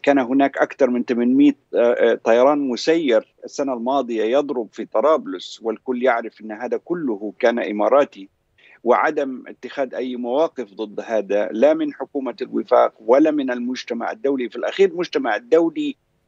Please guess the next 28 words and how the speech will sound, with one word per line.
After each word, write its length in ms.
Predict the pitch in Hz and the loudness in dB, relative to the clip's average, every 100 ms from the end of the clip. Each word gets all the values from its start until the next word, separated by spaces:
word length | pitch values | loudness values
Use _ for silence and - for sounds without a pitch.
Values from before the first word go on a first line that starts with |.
| _ - | _ 2
لن 200 | 156 185 | 4 4
يفعل 360 | 175 135 147 | 0 -2 -2
شيء 280 | 165 160 113 | -2 -4 -4
من، 240 | 139 135 127 | -6 -6 -8
من، 140 | 131 131 - 139 | -8 -8 -8 -4
من 200 | 143 135 | -4 0
حد، 200 | 156 139 143 | 0 0 2
من 300 | 139 143 85 | 4 2 0
عند 300 | 135 139 135 | 0 0 2
نفسه. 360 | 180 - - - | 2 0 -4 -4
يعني، 260 | - 107 113 | -6 -6 0
لازم 420 | 120 165 151 143 | 4 4 4 -4
أن 120 | 131 | -6
تكون 360 | 131 - 156 143 | -8 -2 -2 -2
هناك 340 | 123 135 151 135 | -2 0 0 -2
الحكومة 500 | 113 117 - 170 160 | -6 -6 -2 0 0
السيادية 600 | - 135 117 113 139 123 | -4 -2 -2 -2 -2 -2
الموجودة 540 | 117 110 92 120 107 | -2 -6 -8 -2 -2
في 140 | 95 101 | -2 0
طرابلس 580 | 101 101 98 123 - _ _ - - - | 2 2 0 -6 -10 _ _ -20 -20 0
هي 340 | 185 226 214 | 4 4 4
التي 300 | 151 139 131 | 0 -6 -8
تقود 520 | - - 156 143 123 _ _ | -12 -8 -4 -4 -6 _ _
حملة 420 | - 160 156 123 | -6 -4 -2 -4
ضد 300 | 107 113 107 104 | -4 -8 -12 -4
هذا 400 | 120 113 104 104 _ _ _ - | -2 0 0 -2 _ _ _ -2
العدوان 720 | 123 87 101 101 110 127 123 | 0 0 -4 0 2 2 0
الإماراتي. 800 | 104 107 104 98 98 - 160 | -4 -6 -2 0 0 -2 -8